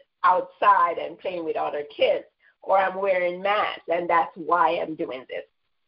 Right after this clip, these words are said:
And another thing with communication, you need to be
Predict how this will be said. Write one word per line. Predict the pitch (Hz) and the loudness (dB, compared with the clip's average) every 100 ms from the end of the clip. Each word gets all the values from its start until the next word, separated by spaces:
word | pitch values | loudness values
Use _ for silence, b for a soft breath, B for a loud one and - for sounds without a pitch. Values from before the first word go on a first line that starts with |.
| _ B B B | _ B B B
And | 185 220 226 226 - _ _ _ | 2 4 2 -2 -14 _ _ _
another | - 247 320 480 466 | -2 2 4 2 2
thing | 320 | 0
with | 285 269 | 0 -4
communication, | 359 254 247 233 220 233 220 262 220 226 - | -4 -2 0 0 0 0 0 0 -2 -4 -8
you | 220 294 | -4 2
need | 440 440 | 2 2
to | 285 | -4
be | - - | -8 -12